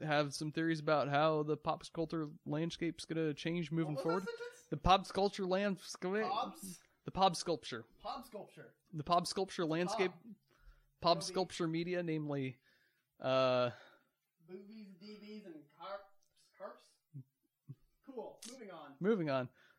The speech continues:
Speaker 1: Uh, yeah, if you got theories about how that's gonna all shake out, email us at justice losers pod at gmail dot com. What are we talking about next week?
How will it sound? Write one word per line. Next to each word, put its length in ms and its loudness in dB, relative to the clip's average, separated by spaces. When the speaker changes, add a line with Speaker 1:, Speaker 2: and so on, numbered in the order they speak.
Speaker 1:
Uh, 460 8
yeah, 180 4
if 140 0
you 100 0
got 200 0
theories 200 2
about 140 2
how 80 4
that's 180 2
gonna 140 0
all 220 0
shake 280 -4
out, 280 4
email 240 4
us 140 0
at 80 -8
justice 360 -8
losers 360 -6
pod 320 -2
at 160 -6
gmail 280 -2
dot 160 -2
com. 200 -2
What 120 -2
are 40 -2
we 60 -2
talking 200 -6
about 140 -6
next 220 -8
week? 260 -8